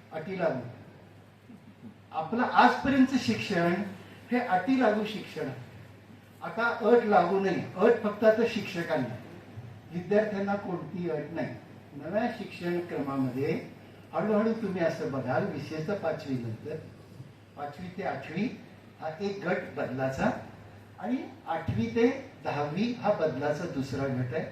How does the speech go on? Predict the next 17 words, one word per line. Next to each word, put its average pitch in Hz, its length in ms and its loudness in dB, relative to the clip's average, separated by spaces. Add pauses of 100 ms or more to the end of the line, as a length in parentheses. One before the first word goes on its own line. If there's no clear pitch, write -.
(520)
आणि 208 100 -8
मग 240 140 -2
पुढे 214 300 2 (640)
दहावी, 151 340 -8
अकरावी, 139 440 0
बारावी 123 400 -4 (180)
चार 139 180 -2
वर्षाचा 127 500 -6
गट. - 480 -6 (800)
तुम्हाला 247 300 -4
असं 254 200 0
लक्षात 196 460 2
येईल 170 320 0
की 247 100 8
नववी 208 360 4
पासून - 360 2 (300)
विशेषतः 160 480 -4